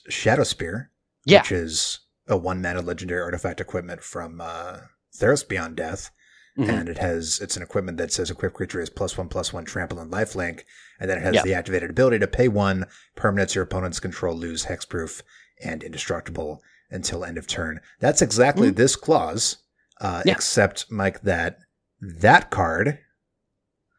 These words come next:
Speaker 1: costs eighteen dollars,
Speaker 2: Yep.
Speaker 1: and this card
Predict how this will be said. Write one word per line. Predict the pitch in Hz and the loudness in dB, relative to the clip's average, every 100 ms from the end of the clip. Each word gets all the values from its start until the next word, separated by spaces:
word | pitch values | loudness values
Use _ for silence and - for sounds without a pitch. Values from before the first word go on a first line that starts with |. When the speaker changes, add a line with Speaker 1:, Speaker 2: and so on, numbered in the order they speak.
| _ _ _ _ - | _ _ _ _ -6
Speaker 1:
costs | - 85 82 78 - - - - - _ _ _ _ _ _ _ _ _ _ _ _ _ _ | -2 0 0 -2 0 2 2 -2 -6 _ _ _ _ _ _ _ _ _ _ _ _ _ _
eighteen | 156 151 - - 160 135 101 | 6 6 4 2 2 4 6
dollars, | 117 160 92 98 160 - - _ _ _ _ - | 6 6 4 2 2 2 -2 _ _ _ _ -2
Speaker 2:
Yep. | 107 | 0
Speaker 1:
and | 101 87 80 | 0 0 2
this | 82 220 - | 10 10 10
card | - 90 120 196 | 4 4 4 2